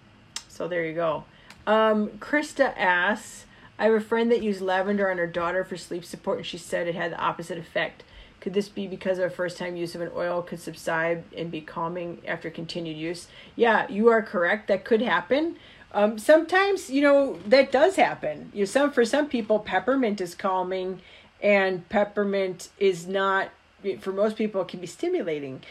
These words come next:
So again, we're dealing with plants.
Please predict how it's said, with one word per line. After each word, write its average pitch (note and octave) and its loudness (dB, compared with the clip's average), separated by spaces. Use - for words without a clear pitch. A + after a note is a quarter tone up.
So G3+ 2
again, G#3+ 2
we're G3 4
dealing A3 2
with F#3+ -4
plants. - -6